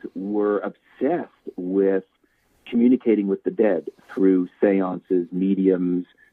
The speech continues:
uh, Ouija boards, instruments of this kind. And it wasn't just a, it wasn't viewed as a silly, um, or sus-, suspect side practice. This was taken quite seriously.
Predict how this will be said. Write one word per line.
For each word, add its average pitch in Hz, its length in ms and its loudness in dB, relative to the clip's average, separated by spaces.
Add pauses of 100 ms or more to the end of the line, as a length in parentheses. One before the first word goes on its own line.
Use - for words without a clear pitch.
(140)
uh, 85 480 2
Ouija 98 340 -2
boards, 92 500 0
instruments 110 480 -4
of 87 80 -12
this 95 180 2
kind. 104 260 -2 (480)
And 156 180 6
it 175 140 2
wasn't 254 400 0
just 214 240 -2
a, 190 240 2
it 165 100 4
wasn't 175 360 0
viewed 165 300 0
as 127 240 0
a 113 200 0 (220)
silly, 147 460 2 (360)
um, 107 400 -2
or 98 500 0 (160)
sus-, - 100 -10 (260)
suspect 170 500 -10 (200)
side 139 300 0
practice. - 460 -8
This 175 220 -2
was 190 160 0 (540)
taken 165 260 2
quite - 320 0 (220)
seriously. - 680 -2